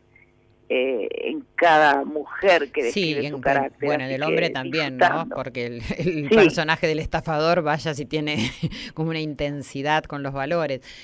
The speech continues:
Speaker 2: Creo que es cierto,
Speaker 1: Sí, claro,
Speaker 2: todo lo
Speaker 1: pero eso no sorprendería para la época ni para todo lo que se escribió hacia los hombres. Yo lo, a mí lo que me sorprende de Ibsen es cómo él detalló el, el universo femenino para describir mujeres
Speaker 2: Ujú.
Speaker 1: intensas y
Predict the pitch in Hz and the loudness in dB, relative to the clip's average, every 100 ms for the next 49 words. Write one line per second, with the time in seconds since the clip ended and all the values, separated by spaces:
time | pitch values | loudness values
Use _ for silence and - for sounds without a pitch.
0 | - - - 196 190 165 180 269 - 269 | -20 -10 0 2 2 -2 2 2 4 8
1 | 285 - 185 240 - 269 247 - 214 - | 10 10 8 6 4 4 2 2 -2 0
2 | 208 190 190 214 294 190 160 - 151 147 | -2 -2 -2 -2 -2 -2 -2 0 0 0
3 | 151 165 196 - 220 - 202 170 - 156 | 0 0 0 -2 -4 -2 -2 -4 -4 -2
4 | - 202 180 175 - 156 - 175 220 226 | -4 -6 -6 -8 -14 -18 -20 -12 0 2
5 | 147 - 151 147 - 156 127 135 147 175 | 2 0 -4 -4 -6 -8 -8 -12 -4 -2
6 | 196 175 120 131 190 208 202 185 180 190 | 0 2 2 2 2 0 2 0 0 -2
7 | 165 196 196 196 190 190 220 - 190 185 | -2 -2 0 0 0 0 -2 -4 -6 -6
8 | _ 196 202 190 185 190 185 - 151 - | _ 0 2 4 2 2 0 2 0 0
9 | 175 214 170 151 139 - 165 165 165 196 | -2 2 0 0 -4 -6 -6 -6 4 4
10 | 208 160 - 147 143 156 151 147 143 147 | 4 -4 -6 -4 -4 -4 -4 -4 0 2
11 | 143 147 - 147 160 160 - 170 170 151 | 2 0 -6 -6 -6 -6 -2 0 0 -2
12 | 143 _ 143 127 - 208 180 147 - | -8 _ -6 0 4 6 4 -2 -6